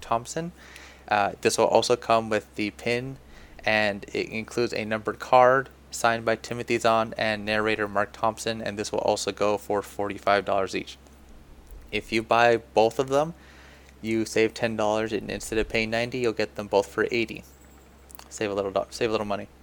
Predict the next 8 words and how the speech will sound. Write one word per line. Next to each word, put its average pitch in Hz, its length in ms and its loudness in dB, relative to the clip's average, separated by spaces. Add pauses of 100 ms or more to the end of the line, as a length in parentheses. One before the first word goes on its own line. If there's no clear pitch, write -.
(1400)
How 131 280 8
to 139 80 6
get 127 140 2
the 120 60 -8
books. - 380 4 (340)
These 117 240 0
will 127 80 0
be, 113 400 0